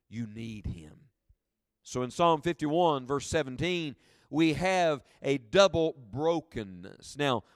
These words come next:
with that in mind, go back with me to Psalm thirty-two.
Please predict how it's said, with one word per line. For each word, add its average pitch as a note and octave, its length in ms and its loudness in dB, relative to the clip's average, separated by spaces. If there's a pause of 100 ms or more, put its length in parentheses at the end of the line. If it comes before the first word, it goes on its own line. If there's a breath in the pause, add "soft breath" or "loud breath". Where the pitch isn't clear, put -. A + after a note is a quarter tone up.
with C3 120 -2
that D3+ 140 6
in D3 160 -2
mind, D#3 380 -2 (180 soft breath)
go D3+ 120 2
back D3 320 2
with C#3+ 120 0
me B2+ 80 -2
to A#2 80 -4
Psalm A#2+ 480 -4
thirty-two. G2 640 -6